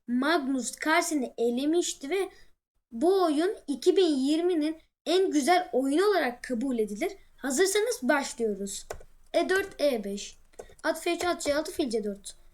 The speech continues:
İtalyan açılışı. Fil C beş, C üç, D dört, D dört sürmek istiyor. At F altı, D dört. E çarpı D dört,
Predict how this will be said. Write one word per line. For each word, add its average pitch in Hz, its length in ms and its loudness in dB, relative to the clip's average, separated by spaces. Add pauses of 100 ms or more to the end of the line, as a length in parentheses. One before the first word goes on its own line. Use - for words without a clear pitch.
İtalyan 294 520 4
açılışı. 202 580 -6 (480)
Fil 285 180 -8
C 311 240 0
beş, 339 220 -4
C 233 300 -2
üç, - 240 -18
D 294 200 -2
dört, 269 220 -6
D 277 140 0
dört 240 220 -4
sürmek 190 300 -10
istiyor. 269 360 -8
At 285 160 -6
F 208 160 -4
altı, 208 260 -8
D 208 220 -4
dört. 190 300 -12 (680)
E 320 140 -2
çarpı 320 340 -2
D 320 200 -4
dört, - 440 -8